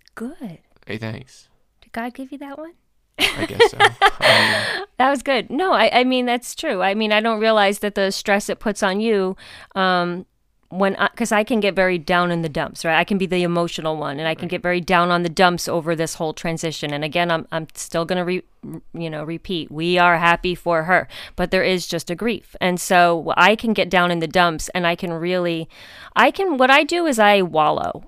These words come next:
Speaker 1: Like, I just turn the same thoughts over and over. And I know Philippians four eight says to think on all things lovely and pure and excellent, praiseworthy. And I know that truth, but sometimes when I get down in the dumps, I just turn over the negative stuff in my head.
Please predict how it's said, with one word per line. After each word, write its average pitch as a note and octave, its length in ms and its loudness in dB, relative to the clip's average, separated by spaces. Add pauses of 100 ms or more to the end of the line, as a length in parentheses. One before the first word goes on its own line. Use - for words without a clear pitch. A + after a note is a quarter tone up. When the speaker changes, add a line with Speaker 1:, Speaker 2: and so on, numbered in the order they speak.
Speaker 1:
Like, F#3 200 2
I G3+ 280 6
just B3 260 0
turn F#3+ 320 0
the F#3 80 0
same F3+ 300 -2
thoughts D#3+ 340 2
over D#3+ 260 -2
and E3 100 0
over. D#3+ 200 -2
And D#3+ 120 0
I F3 80 0
know F3+ 340 4
Philippians E3+ 520 -4
four E3 220 -2
eight D#3+ 240 -6
says F#3 460 2
to E3+ 400 -4
think F3 240 -4
on E3 120 2
all D#3+ 140 2
things E3+ 300 -6
lovely E3+ 400 -2
and D3+ 100 -10
pure F#3 300 -4
and D#3 100 -8
excellent, E3+ 400 -8
praiseworthy. F3 600 -2 (320)
And G3 160 0
I G#3 120 6
know G3+ 280 8
that F#3 240 4
truth, F3+ 340 -4
but - 220 -2 (240)
sometimes F#3 880 -2 (160)
when E3 140 -2
I E3+ 100 2
get F3 200 -2
down F3+ 180 4
in F3+ 120 0
the F3 80 0
dumps, G#3 420 4
I F#3 300 4
just F#3 360 0
turn F3+ 260 -2
over F3 240 0
the E3 200 0
negative F3 420 0
stuff D#3+ 240 -4
in E3 80 -2
my D#3+ 140 -2
head. D3+ 260 -2